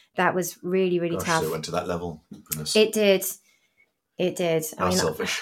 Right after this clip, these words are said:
Speaker 1: <sighs> I, I did,
Speaker 2: <laughs>
Speaker 1: I did kick him out eventually, but it
Speaker 2: Mm.
Speaker 1: was, uh, it was a very, very difficult process, and it was not without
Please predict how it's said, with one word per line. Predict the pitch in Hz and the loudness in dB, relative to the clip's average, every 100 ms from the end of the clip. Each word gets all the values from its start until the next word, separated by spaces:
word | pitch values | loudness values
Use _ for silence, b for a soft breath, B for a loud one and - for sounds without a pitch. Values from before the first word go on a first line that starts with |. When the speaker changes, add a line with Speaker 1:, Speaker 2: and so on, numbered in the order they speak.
| - | -8
Speaker 1:
<sighs> | - | 0
I, | 196 202 202 196 185 | 6 8 6 4 2
I | 196 | 2
did, | 196 233 233 | 6 6 8
Speaker 2:
<laughs> | 214 | 6
Speaker 1:
I | |
did | 233 233 | 6 2
kick | 226 226 | 0 2
him | 190 | 2
out | 180 170 | 4 2
eventually, | 180 185 180 175 170 165 170 175 | 2 2 2 0 2 2 2 -2
but | 185 175 | -2 -2
it | 160 | 0
Speaker 2:
Mm. | |
Speaker 1:
was, | 175 170 - | 0 0 0
uh, | 170 156 156 - | 0 2 2 0
it | 151 - | -6 -4
was | 175 170 | -2 -2
a | 170 | -2
very, | 165 160 160 156 B B B B | 0 0 0 -2 B B B B
very | 185 226 240 214 | 4 6 8 6
difficult | 185 170 165 - 156 | 2 -2 -4 -8 -8
process, | - 170 165 175 160 160 - - - | -2 -2 0 -2 -2 -2 -8 -8 -4
and | 185 175 170 175 156 - _ - | -2 0 0 -4 -6 -16 _ -4
it | 185 | -2
was | 185 180 | -2 -2
not | 180 - | -2 -2
without | 180 175 170 160 | -2 -2 -2 -2